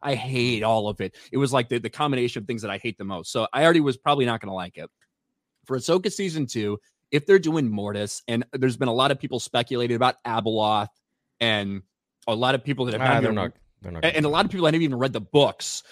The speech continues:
Speaker 1: right,
Speaker 2: Yeah.
Speaker 1: that are pretending like, "Oh, Abeloth would be so cool." You don't have any fucking idea what you're talking about. You just read a Wikipedia article.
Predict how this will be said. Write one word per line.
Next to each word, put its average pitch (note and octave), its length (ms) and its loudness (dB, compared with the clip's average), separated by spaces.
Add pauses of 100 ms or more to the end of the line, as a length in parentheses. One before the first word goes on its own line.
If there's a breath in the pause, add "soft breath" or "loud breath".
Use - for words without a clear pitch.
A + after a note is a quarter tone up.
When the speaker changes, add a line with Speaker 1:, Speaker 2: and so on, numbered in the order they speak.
(100)
Speaker 1:
right, A#2 220 2
Speaker 2:
Yeah. D#2 40 -8
Speaker 1:
that A#2 100 0
are A2 40 -2
pretending A#2+ 400 -6
like, A2 160 -6
"Oh, D3+ 200 6
Abeloth D3+ 480 4
would C3+ 80 -6
be C3 100 -4
so C3+ 180 -6
cool." - 120 -12
You G3+ 80 -8
don't G3+ 100 4
have A#2+ 160 2
any C3 140 -2
fucking C#3+ 480 2
idea B2 260 2
what G#2+ 100 -6
you're G2+ 120 -8
talking G#2+ 420 -2
about. G#2 240 -6
You A2+ 80 -8
just A2 160 -10
read B2 160 0
a A#2 40 2
Wikipedia G#2 840 -4
article. F#2 380 -8